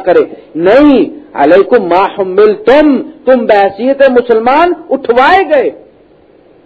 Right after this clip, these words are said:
تم نے لازماً یہ کرنا ہے۔ اس کے بارے میں پوچھا جائے گا، یکون الرسول شہید علیکم و تکون شہداء علی الناس، یہ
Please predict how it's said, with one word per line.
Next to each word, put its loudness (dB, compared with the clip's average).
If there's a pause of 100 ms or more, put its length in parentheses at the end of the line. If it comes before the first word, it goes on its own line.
(1400)
تم 2
نے 4
لازماً 0 (120)
یہ 2 (100)
کرنا -2
ہے۔ -14 (2000)
اس 0
کے 4
بارے 2
میں 2
پوچھا 0
جائے 2
گا، 0 (100)
یکون 2
الرسول 0
شہید 0 (120)
علیکم 0
و 2
تکون 0 (120)
شہداء 0
علی -2
الناس، -6 (120)
یہ -14